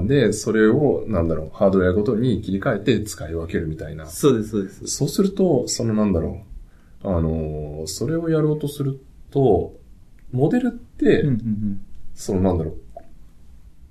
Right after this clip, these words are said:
Speaker 1: あの、アプリって一個じゃないですか。
Speaker 2: はい。
Speaker 1: モデルの配信って言ったらいいんですかね。その、
Speaker 2: うん。
Speaker 1: 要するに、あの、デバイスごとにモデルが違うと、
Speaker 2: はい。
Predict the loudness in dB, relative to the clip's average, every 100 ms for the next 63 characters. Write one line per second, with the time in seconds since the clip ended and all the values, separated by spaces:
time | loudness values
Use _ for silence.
0 | -20 -4 0 2 2 2 0 -2 -4 -2
1 | -4 -6 -8 -16 -10 -4 -2 4 4 6
2 | 4 6 6 6 0 -8 0 0 2 0
3 | 0 0 0 0 0 -2 -2 -6 -2 4
4 | 6 6 4 2 0 -2 0 2 0 2
5 | 4 6 6 6 4 2 2 2 4 2
6 | 2 0 2 0 2 0 0